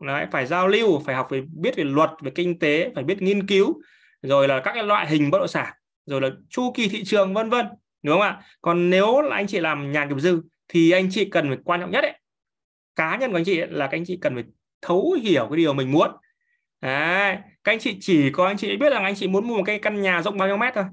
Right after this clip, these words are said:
Chỉ có chính anh chị biết là anh chị muốn mua một căn nhà có mấy phòng ngủ thôi. Chỉ có anh chị biết rằng ước mơ của anh chị sống ở trong một căn nhà như nào.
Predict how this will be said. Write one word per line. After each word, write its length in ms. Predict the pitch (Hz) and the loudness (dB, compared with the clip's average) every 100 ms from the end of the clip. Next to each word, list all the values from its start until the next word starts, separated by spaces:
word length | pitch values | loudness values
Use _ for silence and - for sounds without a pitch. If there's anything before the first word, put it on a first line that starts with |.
| _ _ _ _ | _ _ _ _
Chỉ 320 | - 170 143 | 2 4 4
có 400 | 139 160 160 202 220 | 4 2 4 2 0
chính 200 | 196 262 | -2 -2
anh 140 | 254 | -4
chị 220 | 226 208 | -4 -4
biết 160 | 254 294 | 0 0
là 60 | |
anh 120 | 202 202 | -2 -4
chị 140 | 196 | -2
muốn 260 | 180 220 233 | -2 -2 -2
mua 120 | 220 | -2
một 60 | 180 | 0
căn 160 | 196 | 0
nhà 160 | 190 160 | 0 0
có 80 | 160 | 0
mấy 160 | 175 | 0
phòng 180 | 202 170 | 2 2
ngủ 180 | 147 123 | 0 0
thôi. 120 | 147 143 _ _ _ _ | -4 -6 _ _ _ _
Chỉ 380 | - 165 143 147 | 2 4 6 4
có 120 | 202 | 2
anh 160 | 220 208 | 0 -2
chị 220 | 214 202 | -4 0
biết 180 | 277 277 | 0 0
rằng 160 | 190 | 0
ước 220 | 269 277 | 0 -2
mơ 280 | 226 240 247 240 | -2 0 0 2
của 80 | |
anh 140 | 147 160 | 0 0
chị 200 | 196 175 | -2 -2
sống 300 | - 196 339 | 0 -2 -2
ở 60 | 294 | -4
trong 100 | 226 | -4
một 60 | 190 | -4
căn 140 | 196 | -2
nhà 180 | 196 170 | 0 0
như 100 | 190 | 0
nào. 260 | 190 135 | 0 -2